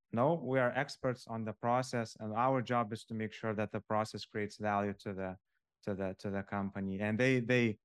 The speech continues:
are, like, more trainers than coaches. But now, f-, for example, you, you are also someone who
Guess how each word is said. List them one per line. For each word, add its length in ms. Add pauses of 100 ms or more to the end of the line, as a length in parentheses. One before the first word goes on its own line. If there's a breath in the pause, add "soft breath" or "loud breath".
(240)
are, 140
like, 220
more 160
trainers 580
than 200
coaches. 540
But 180
now, 200
f-, 120 (920)
for 140
example, 480
you, 240
you 160
are 140
also 600
someone 480
who 240